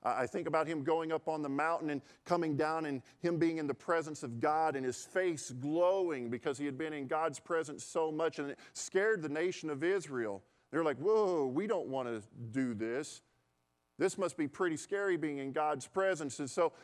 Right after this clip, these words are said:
Moses would take and put a veil over his face when he came down from the mountain so the people wouldn't see his face glowing. But when he'd go back up in front of the Lord, he'd take that veil off and be in his presence. Well, the same thing happened once the tabernacle was built.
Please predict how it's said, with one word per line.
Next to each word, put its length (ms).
Moses 360
would 220
take 260
and 120
put 160
a 60
veil 460
over 220
his 100
face 320
when 120
he 40
came 320
down 360
from 180
the 60
mountain 240
so 100
the 100
people 300
wouldn't 260
see 380
his 240
face 400
glowing. 440
But 100
when 140
he'd 180
go 160
back 240
up 100
in 120
front 200
of 60
the 80
Lord, 300
he'd 160
take 160
that 180
veil 380
off 360
and 140
be 160
in 80
his 200
presence. 680
Well, 80
the 80
same 300
thing 180
happened 420
once 200
the 100
tabernacle 600
was 200
built. 260